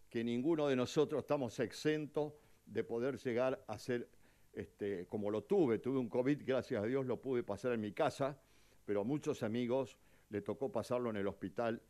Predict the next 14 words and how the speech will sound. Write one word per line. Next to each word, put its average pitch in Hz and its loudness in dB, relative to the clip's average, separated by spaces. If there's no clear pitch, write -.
y 98 -4
otros, 120 -2
lamentablemente, 104 -2
ya 107 -6
no 104 -8
están 107 -4
más 104 -4
compartiendo 101 -4
la 92 -4
vida 98 -2
con 87 -10
nosotros. 80 -14
Por 107 -4
eso 151 -2